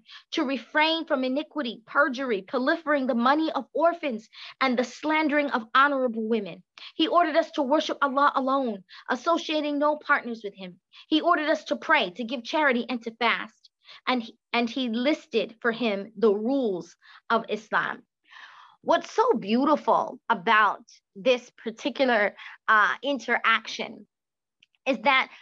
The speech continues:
Ja'far ibn Abi Talib, uh, gives a lesson for all those who are involved in dawah. Like, many times, we're more concerned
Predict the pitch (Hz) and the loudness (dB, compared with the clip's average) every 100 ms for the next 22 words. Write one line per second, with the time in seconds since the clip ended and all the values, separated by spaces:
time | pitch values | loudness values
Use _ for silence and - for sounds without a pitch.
0 | - 196 311 381 392 302 277 262 240 240 | -14 2 4 4 4 -2 0 -4 -2 -4
1 | 208 214 - 233 233 208 - 220 _ - | -4 -10 0 2 2 -2 -8 -16 _ -20
2 | - - 233 190 220 180 330 262 233 233 | -20 0 0 2 -2 0 0 -2 -2 -2
3 | 226 247 254 247 233 220 247 247 - 285 | 2 0 0 -4 -4 -6 -4 0 6 6
4 | 285 240 240 233 - 226 226 220 - 220 | 4 2 0 -4 -10 -2 2 2 0 -6
5 | 185 202 190 190 180 175 160 - - 214 | 0 0 0 -8 -8 -4 -4 -4 -14 -16
6 | _ _ - - _ 254 247 254 262 330 | _ _ -20 -20 _ 0 2 0 2 2
7 | 359 349 - 277 247 247 233 226 220 254 | 0 -4 2 2 2 -2 -8 -10 -4 -2
8 | 254 247 269 285 - 240 226 262 247 240 | 0 2 2 2 -2 -8 -2 2 4 4
9 | 226 | 0